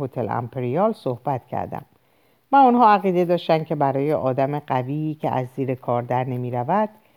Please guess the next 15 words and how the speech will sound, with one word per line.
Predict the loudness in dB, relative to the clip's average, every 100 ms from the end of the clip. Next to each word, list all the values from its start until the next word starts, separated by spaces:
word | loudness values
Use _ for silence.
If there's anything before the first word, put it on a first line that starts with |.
| _ _ 0
در | 2
سرزمین | 4 4 4 4 2 2 0 0
نیشکر | -2 -4 -8 -6 -4 -2
پول | -2 -2 -2
زیادی | -2 2 2 2
وجود | -4 -8 -10 -10
دارد." | -8 -8 -10 _ _ _ _ _ _ _ _ _ _ _ _ -2
"ولی | 4 6 8
لوک، | 8 6 4 -6 _
تو | -4
که | -2
کار | 2 4 4
خوبی | 2 0 2
اینجا | 2 2 0 -2
داری." | -2 -2 -6